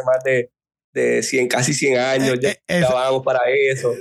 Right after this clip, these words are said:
Speaker 2: Sí, no,
Speaker 1: Eh,
Speaker 2: no.
Speaker 1: eh, escuchaste de eso, ¿verdad? Y de lo, de lo que le llamaban los cócteles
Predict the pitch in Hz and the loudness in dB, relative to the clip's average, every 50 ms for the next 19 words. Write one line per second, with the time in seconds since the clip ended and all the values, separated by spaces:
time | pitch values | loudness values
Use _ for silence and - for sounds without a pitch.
0 | 180 226 - - 202 220 233 226 240 247 240 269 294 - - - 143 - - - | -8 -6 -4 -2 0 0 0 0 0 0 0 0 0 0 0 -2 -2 -4 -4 -6
1 | - - 160 143 - 156 160 208 196 185 170 165 165 165 165 - 165 139 135 131 | -8 -6 -6 -2 -2 0 0 0 0 0 0 0 0 0 0 0 0 2 2 2
2 | 131 147 151 147 143 139 135 143 143 143 143 143 139 135 135 131 131 135 147 143 | 2 0 0 0 0 0 0 0 0 0 2 2 2 2 0 0 0 0 0 0
3 | 139 - 143 139 135 131 127 123 127 131 139 147 156 160 160 - 165 - - - | 0 -2 0 0 2 2 2 2 0 0 0 0 0 -2 -2 -4 -10 -8 -4 -2
4 | 147 156 | 0 0